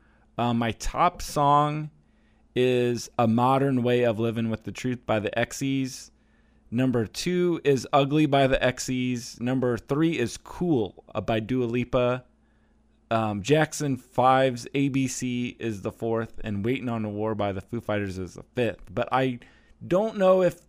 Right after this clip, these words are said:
uh, the Xyz and the Jackson Five ones are really that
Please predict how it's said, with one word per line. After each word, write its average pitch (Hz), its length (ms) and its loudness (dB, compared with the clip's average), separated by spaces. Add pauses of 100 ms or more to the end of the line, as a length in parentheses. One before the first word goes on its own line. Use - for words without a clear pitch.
(680)
uh, 123 60 -2
the 123 200 0
Xyz 170 800 -4
and 135 220 -2
the 120 40 -4
Jackson 131 460 -2
Five 131 320 0
ones 139 420 -8
are 113 280 -2 (480)
really 135 420 4
that 123 640 -2